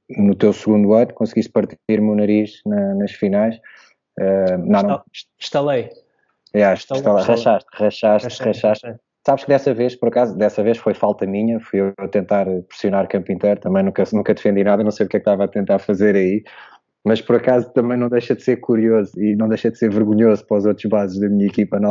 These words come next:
Speaker 1: altura, quando era preciso pressionar campo inteiro, o Henrique punha-me a mim dentro de campo, por isso <laughs> diz, diz muito do que os outros gostavam de defender.
Speaker 2: Opa,
Speaker 1: Mas eu aí,
Speaker 2: mas
Speaker 1: mas
Speaker 2: tu
Speaker 1: aí fiz
Speaker 2: ganhaste,
Speaker 1: falta.
Speaker 2: mas tu ganhaste,
Speaker 1: É
Speaker 2: meu, mas tu
Speaker 1: verdade.
Speaker 2: ganhaste.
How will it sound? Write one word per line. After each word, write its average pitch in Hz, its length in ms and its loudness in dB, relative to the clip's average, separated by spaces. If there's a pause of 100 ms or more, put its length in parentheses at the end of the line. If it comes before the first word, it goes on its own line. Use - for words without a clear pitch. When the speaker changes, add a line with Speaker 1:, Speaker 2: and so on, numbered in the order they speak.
(140)
Speaker 1:
altura, 107 460 0 (400)
quando 120 200 2
era 120 120 2
preciso 117 300 -2
pressionar 113 400 0
campo 113 240 0
inteiro, 113 260 2
o 120 60 0
Henrique 113 340 0
punha-me 113 320 2
a - 20 2
mim 113 160 4
dentro 113 240 0
de - 100 -20
campo, 95 380 0
por 95 140 -2
isso - 240 -4
<laughs> 151 720 -2
diz, 127 160 -2 (340)
diz 127 280 4
muito 131 280 2
do 131 60 2
que 131 100 0
os 117 80 0
outros 120 200 2
gostavam 123 320 0
de 117 60 -10
defender. 120 380 -2 (220)
Speaker 2:
Opa, 120 80 -2
Speaker 1:
Mas 117 180 2
eu 135 120 4
aí, 139 220 -4 (180)
Speaker 2:
mas 123 180 0
Speaker 1:
mas 131 80 2
Speaker 2:
tu 147 60 8
Speaker 1:
aí 147 60 6
fiz 165 100 2
Speaker 2:
ganhaste, 147 240 0
Speaker 1:
falta. 120 160 -8
Speaker 2:
mas 113 160 -6
tu 135 100 -2
ganhaste, 131 420 -4
Speaker 1:
É 113 40 -2
Speaker 2:
meu, 104 100 -6
mas 90 60 -14
tu 101 60 -6
Speaker 1:
verdade. 120 240 2
Speaker 2:
ganhaste. 110 220 -6